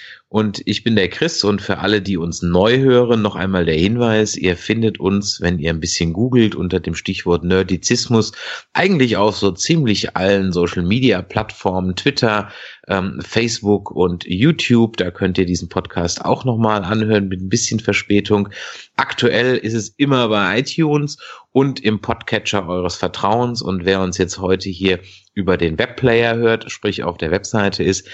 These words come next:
ganz rechts ist so ein, äh, Abonnier-Button. Und wenn ihr da draufklickt, dann passiert was ganz Tolles, nämlich auf eurem Handy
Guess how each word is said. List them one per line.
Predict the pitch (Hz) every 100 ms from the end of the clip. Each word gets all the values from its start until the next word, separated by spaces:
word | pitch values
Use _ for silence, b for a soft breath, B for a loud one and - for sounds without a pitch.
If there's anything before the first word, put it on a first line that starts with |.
| B B B
ganz | 87 107 143 101
rechts | 113 123 - -
ist | - 98 -
so | 101
ein, | 98 87 -
äh, | - 90 90 82
Abonnier-Button. | 98 98 98 117 139 120 117 85 - 101 85 76 B B B -
Und | 90
wenn | 101
ihr | 98
da | 82 101
draufklickt, | 123 90 113 - - 127 - -
dann | 98
passiert | 92 95 - -
was | 95 80
ganz | 82 117 151 -
Tolles, | 110 98 117 127
nämlich | 101 95 87
auf | 90 -
eurem | 85 82
Handy | 78 98 123 147 151